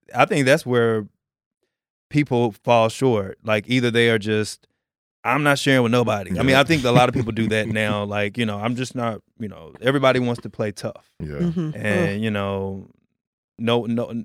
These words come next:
Speaker 1: everybody's got it going on. You know what I'm saying? Or you have those people that are super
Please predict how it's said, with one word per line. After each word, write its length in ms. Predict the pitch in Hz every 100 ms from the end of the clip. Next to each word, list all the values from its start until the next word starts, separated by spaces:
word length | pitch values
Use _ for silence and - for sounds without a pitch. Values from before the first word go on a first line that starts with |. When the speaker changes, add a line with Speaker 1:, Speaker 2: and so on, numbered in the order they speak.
| _ _ _ _
Speaker 1:
everybody's 420 | 139 151 139 131 117
got 180 | 117
it 60 | 110
going 220 | 104 104
on. 200 | 101 98
You 60 | 117
know 60 | 127
what 80 |
I'm 80 | 120
saying? 380 | 113 123 113 107 _ _ _ _ _ _ _
Or 640 | 139 151 123 110 107 131 - _ _ _ _ _ _ _ _
you 140 | 123 123
have 160 | 120
those 160 | 120 131
people 220 | 135 123
that 180 | 127 123
are 80 | 120
super 1000 | 117 - - 143 143 131 123 113 110